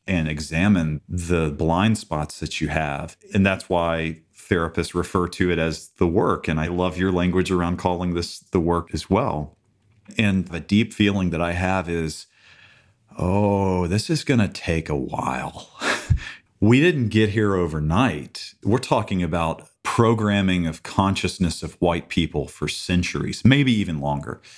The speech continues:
I understand an immediate reaction might be, "Well, there's a documentation of slavery by non-white people in other cultures and those kind of things." Give me a break. I, I'll self-edit my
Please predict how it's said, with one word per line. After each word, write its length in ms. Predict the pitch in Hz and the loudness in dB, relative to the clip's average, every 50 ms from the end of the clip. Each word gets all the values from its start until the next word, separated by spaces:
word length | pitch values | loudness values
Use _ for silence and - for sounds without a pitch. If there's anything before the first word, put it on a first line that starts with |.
| - - - - - - - - _ - | -20 -20 -20 -20 -20 -20 -20 -20 _ -2
I 180 | 123 120 113 113 | 0 0 2 2
understand 760 | 110 101 95 - - - 95 92 92 90 87 85 82 - - - - - | 2 0 0 0 -2 0 0 2 2 2 0 0 -2 -4 -8 -8 -2 2
an 100 | - 104 | 4 4
immediate 460 | 95 95 95 98 98 95 92 90 - | 4 6 4 4 4 4 2 2 2
reaction 500 | 92 90 87 85 85 82 - - 95 82 | 0 0 2 0 -2 -4 -4 -4 -2 -2
might 240 | 85 85 85 82 - | 0 0 -2 -2 0
be, 340 | - 87 87 82 80 80 - - - - | 2 2 2 2 0 -2 -6 -12 -6 0
"Well, 280 | - 107 113 110 104 98 | 2 4 4 4 2 0
there's 460 | 92 92 90 87 85 - - - - - | -2 -2 -4 -4 -4 -6 -8 -10 -8 -8
a 80 | - | -2
documentation 800 | - - 101 98 - - 95 92 85 - 92 85 - - 85 82 | 0 0 0 0 0 -2 -2 0 0 0 0 -2 -2 -2 -2 -2
of 80 | 80 | -4
slavery 840 | - - - - 101 101 101 101 - 90 87 85 82 82 82 80 - - | -4 -8 -6 -2 0 2 2 2 0 -2 -2 0 0 0 -2 -2 -2 -2
by 160 | - 92 85 | -2 -2 0
non-white 540 | 87 92 107 107 110 104 92 87 90 82 - | 2 2 2 2 2 0 0 -2 -2 -4 -2
people 340 | - 98 87 90 92 87 85 | 0 0 0 2 0 0 2
in 80 | 82 | 2
other 180 | 80 80 78 78 | 0 0 0 -2
cultures 600 | 78 - - 104 95 - - 95 87 82 80 - | -2 0 0 0 0 0 -2 -2 -2 -2 -2 -2
and 100 | 82 82 | 0 0
those 140 | 82 82 - | 0 -2 -2
kind 180 | - 92 87 | -2 -2 -2
of 60 | 87 - | -2 0
things." 320 | - 85 82 82 80 - - - - - - - - - - _ _ _ _ _ _ _ _ _ | 0 0 0 0 -2 -6 -10 -16 -18 -18 -18 -18 -20 -20 -20 _ _ _ _ _ _ _ _ _
Give 200 | - 117 113 101 | 0 2 2 4
me 100 | 101 95 | 2 0
a 60 | 85 80 | 0 0
break. 420 | 76 80 78 78 78 76 - - | 0 0 0 0 -2 -2 -4 -4
I, 200 | - 92 80 95 - | -2 0 0 0 2
I'll 140 | 113 104 92 | 0 0 -2
self-edit 840 | - - - - 131 123 117 - - - 110 98 101 104 101 - | -4 -6 -2 0 0 0 0 -2 -2 0 2 2 2 0 0 0
my 480 | 110 98 92 90 87 87 87 85 85 | 2 2 2 2 2 0 0 -2 -4